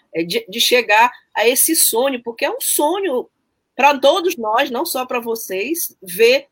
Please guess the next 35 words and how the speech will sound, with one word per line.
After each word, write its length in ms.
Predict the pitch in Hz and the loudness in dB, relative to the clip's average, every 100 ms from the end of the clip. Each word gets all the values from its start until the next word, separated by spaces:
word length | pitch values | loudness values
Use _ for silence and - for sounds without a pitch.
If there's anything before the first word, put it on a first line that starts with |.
| _ - | _ -6
na 120 | 220 | -6
Câmara 400 | - 240 294 277 | 0 0 2 0
de 120 | 262 | 0
Vereadores 500 | 240 226 208 202 208 | 0 0 0 -2 -6
de 80 | 202 | -6
São 220 | - 208 | -6 -4
Luís, 440 | 190 185 262 - - _ _ _ | -4 -4 -6 -8 -12 _ _ _
que 140 | 220 | -14
marcadamente 1500 | 190 202 294 - - 269 294 277 254 226 240 294 - 302 294 _ _ _ _ | -4 2 2 0 -2 0 2 2 2 0 0 -2 -2 -4 -6 _ _ _ _
ela 200 | - 214 | -6 -2
é 40 | 220 | 0
ocupada 540 | 226 233 - 214 214 | -2 -6 0 0 0
por 240 | 214 214 - | -8 -10 -6
cargos 380 | 202 254 - | -6 -4 -8
que 100 | - | -8
têm 160 | - 208 | -8 -10
financiamento 960 | - 190 185 185 175 165 180 190 185 165 | -8 -8 -8 -6 -6 -4 -2 -4 -6 -10
de 100 | 180 | -10
empresas 400 | 180 175 170 175 | -8 -8 -8 -10
de 120 | 170 | -12
transporte 500 | - 170 - 170 - | -12 -12 -10 -12 -10
coletivo, 400 | 165 165 180 180 | -8 -8 -8 -10
tem 120 | 190 | -8
muita 420 | 180 196 233 226 | -6 -4 -4 -6
compra 400 | 196 - 180 180 | -12 -12 -12 -10
de 100 | 170 | -12
voto, 300 | 160 170 180 | -10 -10 -8
a 40 | 170 | -10
gente 220 | 170 170 | -10 -8
lamenta 480 | 160 165 202 226 165 | -6 -6 -6 -8 -10
isso. 380 | 175 - - - _ _ _ _ _ | -10 -12 -18 -20 _ _ _ _ _
E 200 | 170 175 | -8 -2
assim, 360 | 190 190 190 170 - _ _ | -2 -2 -2 -4 -8 _ _
e 400 | 180 196 220 - | -8 -6 -4 -2
eu, 140 | 214 | -4